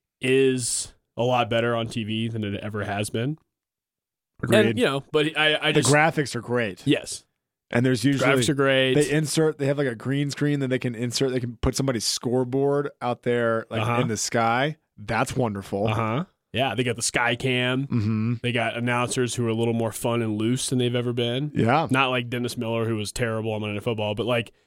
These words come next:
Speaker 1: they can kinda say what they want. My good news is just, like, I like when coaches just get up. This is, I think this is a media day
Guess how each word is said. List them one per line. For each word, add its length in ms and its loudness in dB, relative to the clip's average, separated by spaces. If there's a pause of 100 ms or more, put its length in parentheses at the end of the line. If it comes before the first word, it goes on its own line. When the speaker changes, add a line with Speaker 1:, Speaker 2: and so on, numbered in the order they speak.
(280)
Speaker 1:
they 140 2
can 100 -8
kinda 220 0
say 180 0
what 80 -2
they 80 -4
want. 300 0 (240)
My 180 2
good 160 0
news 400 0
is 140 -6
just, 180 -4
like, 280 -4 (420)
I 80 -2
like 400 0
when 220 -4
coaches 520 -4
just 180 -4
get 140 0
up. 220 -2
This 140 -6
is, 40 -4
I 100 -2
think 140 -2
this 80 -2
is 40 -4
a 40 -2
media 400 0
day 480 -2